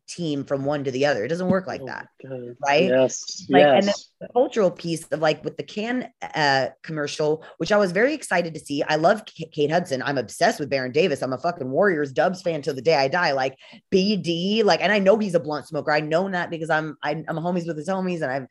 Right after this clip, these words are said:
Speaker 1: I know a lot about a lot of, uh, Bay Area athletes, and a lot of them puff heavy, right? So I'm, like, stoked to see it. And they, they mixed it with alcohol in the, in the, in the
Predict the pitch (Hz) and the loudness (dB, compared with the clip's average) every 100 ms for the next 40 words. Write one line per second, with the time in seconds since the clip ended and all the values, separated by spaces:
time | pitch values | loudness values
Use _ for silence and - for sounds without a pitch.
0 | - - 165 190 214 196 190 185 165 143 | -16 -6 2 6 6 6 4 6 2 2
1 | 156 160 143 _ _ 147 131 127 156 170 | 0 0 -4 _ _ -2 -2 0 0 2
2 | 160 156 147 147 147 - _ 143 139 156 | 2 2 2 2 -2 -14 _ -4 -4 -4
3 | 143 131 127 107 143 151 139 139 151 _ | -6 -6 -2 2 2 2 0 -2 -8 _
4 | - 143 131 - _ _ 139 135 82 67 | -4 -2 -2 -4 _ _ -2 -2 -2 -8
5 | 123 131 156 190 - - - - 190 202 | -2 2 2 0 -6 -20 -4 0 2 2
6 | 165 165 - 240 233 214 262 233 208 - | 0 0 2 2 0 -12 -4 -2 -2 -6
7 | - - - 226 220 208 233 233 233 _ | -16 -8 -2 -2 2 4 4 2 -2 _
8 | _ 208 233 247 247 247 240 - 226 330 | _ 0 2 2 0 0 2 2 0 -4
9 | 226 165 127 90 90 135 _ 202 220 226 | -4 -2 0 0 -4 -8 _ -2 0 0
10 | 233 - - 220 226 226 226 220 220 | 0 -2 -4 -4 -2 -2 -2 -2 -2